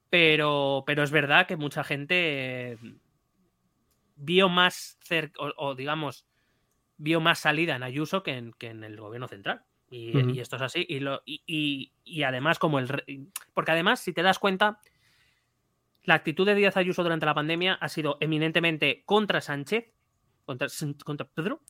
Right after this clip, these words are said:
Speaker 2: Pedro.
Speaker 1: pero también ha sido contra el resto de autonomías. Quiero decir, en todas las reuniones autonómicas,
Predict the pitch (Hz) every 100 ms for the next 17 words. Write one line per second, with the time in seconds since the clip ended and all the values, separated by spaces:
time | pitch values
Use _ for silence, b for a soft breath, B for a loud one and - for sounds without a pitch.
0 | _ _ - 123 113 87 _ _ _ _
1 | _ _ _ _ _ - 160 151 147 151
2 | 185 196 196 220 - 180 160 151 147 135
3 | 151 170 - 190 156 135 123 123 208 127
4 | - _ _ - 175 170 151 127 - 170
5 | 160 208 233 220 208 185 180 175 170 185
6 | 170 151 139 139 156 185 202 214 -